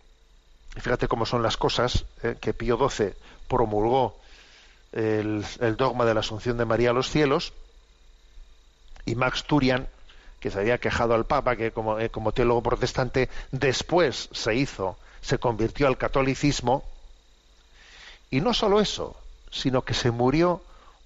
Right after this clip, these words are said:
un quince de agosto de mil novecientos noventa y seis. O sea, fíjate, la Virgen le dio el don a este, a este santo varón, Max Turian,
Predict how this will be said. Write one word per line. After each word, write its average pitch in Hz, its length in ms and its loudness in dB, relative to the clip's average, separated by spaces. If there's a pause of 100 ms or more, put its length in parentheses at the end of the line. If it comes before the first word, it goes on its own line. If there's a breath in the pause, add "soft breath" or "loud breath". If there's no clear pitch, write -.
un 156 180 2
quince 156 500 2
de 131 120 4
agosto 139 460 0
de 131 100 4
mil 147 240 0
novecientos 135 640 2
noventa 120 380 2
y 113 100 0
seis. 147 280 2 (260 loud breath)
O - 40 -12
sea, 135 100 2
fíjate, 139 300 2
la 120 140 4
Virgen 151 420 2
le 131 100 4
dio 147 200 4
el 135 100 0
don 139 200 2
a 127 100 4
este, 127 380 0 (680 loud breath)
a 123 80 4
este 123 240 0
santo 123 340 2
varón, 127 400 2 (160)
Max 127 300 -2
Turian, 123 520 0